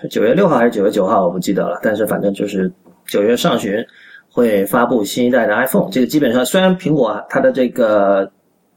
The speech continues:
怎么说啊，它的新闻稿还没有发出来，但是我觉得基本是八九不离十的一个状态了吧。那么目前 Real 我看到的消息是，基本大家可能百分之，就有更多的人会认为会出两款，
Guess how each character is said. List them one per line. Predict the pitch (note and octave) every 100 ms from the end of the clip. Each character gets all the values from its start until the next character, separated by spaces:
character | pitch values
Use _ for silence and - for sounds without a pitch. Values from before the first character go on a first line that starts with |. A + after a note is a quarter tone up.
| _
怎 | -
么 | G2+
说 | A2+
啊， | A2
它 | C3+
的 | C3
新 | C#3+ C3+
闻 | B2
稿 | G2
还 | F#2+
没 | A2+
有 | B2
发 | D3 F3+
出 | F3+
来， | -
但 | G#2+ G#2+
是 | G#2
我 | G#2 G#2 G2
觉 | G#2+
得 | C#3 - _ _ _ _ _ _ _
基 | E3 F3+
本 | G2 F#2
是 | G#2+
八 | - A#2+
九 | G2
不 | G#2+
离 | G2+ G#2
十 | -
的 | F#2+ G2+
一 |
个 | F#2+
状 | G2+ F#2
态 | F2+
了 | G2
吧。 | - - - - - -
那 | C3+
么 | B2+ A#2+ A2+ A2 G#2+ G#2 G2+ - - _ _ _ _ _ _ _ _
目 | G#3+ A#3
前 | - A#2 C3 D3
Real | C3+ B2+ G#2
我 | G2
看 | G2+ B2+
到 | B2
的 | A2+
消 | A2 A#2+
息 | A#2+
是， | G#2 - G#2
基 | -
本 | - G2
大 | F#2
家 | A2+ A2+ B2 - _ _ _ _ _ D3+
可 | A2+
能 | A#2
百 | G2+
分 | G2 B2
之， | B2 B2+ C3+ B2+ - _
就 | F3+
有 | D3+
更 | F#3+ D3+
多 | F3
的 | F3
人 | A2+
会 | A#2
认 | A#2+ A#2
为 | G#2
会 | A#2+
出 | G#2+ A#2+
两 | A2+ G2+
款， | A#2